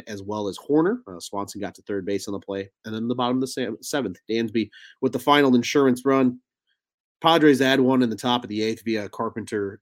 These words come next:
sac fly, but let's be completely frank, it didn't fucking matter. So, um, Cubs take care of business,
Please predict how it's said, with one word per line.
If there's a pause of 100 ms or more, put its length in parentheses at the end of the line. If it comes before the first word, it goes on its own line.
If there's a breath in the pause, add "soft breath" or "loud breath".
sac
fly, (100)
but (380)
let's
be
completely
frank,
it
didn't
fucking
matter.
So, (400 loud breath)
um, (220)
Cubs
take
care
of
business,